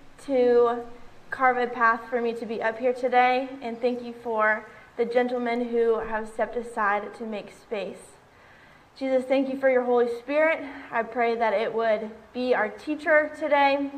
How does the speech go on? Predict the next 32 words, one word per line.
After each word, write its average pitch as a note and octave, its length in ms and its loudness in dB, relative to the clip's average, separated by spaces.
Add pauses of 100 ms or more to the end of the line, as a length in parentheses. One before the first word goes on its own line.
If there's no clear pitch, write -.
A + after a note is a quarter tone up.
(720)
and C#4 100 -4
that A#3+ 140 2
we A#3 100 6
would A#3 140 2
learn A#3 240 2
a A3+ 100 -2
little A#3+ 240 4
bit A3+ 220 0
more A3 400 0 (480)
about A#3 320 2
who B3 160 0
you B3+ 220 -2
are G#3 340 4
and G#3 240 -6
what G#3+ 260 2
you A3 80 -6
have G3+ 320 -6
for - 160 -6
us F#3+ 220 -8
today. F#3+ 340 -6 (320)
Amen. A#3+ 540 2 (2000)
Amen. F4+ 400 4 (400)
<sighs> - 220 -16
I B3 140 8
love B3+ 600 6 (720)
having B3 300 4
the B3 80 -2
mic, G3+ 400 0 (1200)
and C4 160 6
I'm B3+ 240 4
really C4+ 380 10
excited B3 840 4